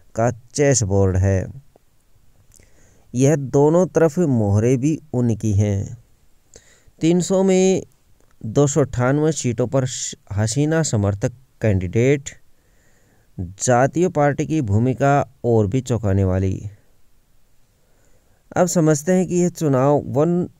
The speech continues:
वुमेन शो कैसे बन गया है। कुल तीन सौ सीटें हैं दोस्तों। दो हज़ार अठारह में नब्बे, दो सौ नब्बे सीटें थी। दो हज़ार अठारह में दो सौ नब्बे सीटें तीन पार्टियों ने जीती थी,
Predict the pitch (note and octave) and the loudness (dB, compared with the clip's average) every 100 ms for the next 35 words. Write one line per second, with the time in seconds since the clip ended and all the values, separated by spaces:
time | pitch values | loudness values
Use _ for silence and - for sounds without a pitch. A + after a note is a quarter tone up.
0 | A#2 A#2 B2 B2+ C#3+ - A#2 A#2 - A#2 | -6 -2 0 0 0 -2 -2 -2 -4 -4
1 | A2+ G2 F#2+ F#2+ F#2+ F#2+ G2 - - _ | -2 0 0 0 0 -2 -4 -8 -18 _
2 | _ _ _ _ - - E3+ F3 - D#3 | _ _ _ _ -20 -4 -2 0 0 0
3 | D#3 F3 E3 D#3 D3 D#3 D3+ D3 C#3+ D#3 | 0 0 -2 -2 0 2 2 2 0 0
4 | D3+ D3+ - G#2 B2+ A2+ A2 A#2+ A#2 A2+ | 2 0 -4 -4 0 2 2 2 0 0
5 | A#2 B2+ B2 G#2 G#2+ A2 B2 A#2+ - A2+ | 0 2 2 0 0 2 0 -2 -8 -4
6 | A#2 A2 A2 G#2 G#2+ D3 D3 D3 C3 C#3+ | -2 0 0 0 0 -2 0 -2 -2 -2
7 | C#3+ C#3 D3 C#3 - _ _ _ _ - | -2 -2 -2 -6 -16 _ _ _ _ -20
8 | _ - B2+ D3 D3 D3+ C#3+ C3+ D3 D3+ | _ -8 0 2 4 2 4 4 4 4
9 | A2+ G#2 A#2+ A#2+ D3 C3+ G#2+ C#3 C#3 C3 | 0 0 0 0 0 0 2 0 0 -2
10 | C3+ C3+ - C#3+ D#3 D3 A#2 G#2+ A2 B2 | -4 -4 -4 -2 -2 0 0 0 0 0
11 | B2 A#2+ A#2+ B2 B2+ B2+ B2+ | 0 -2 -4 -4 -4 -4 -4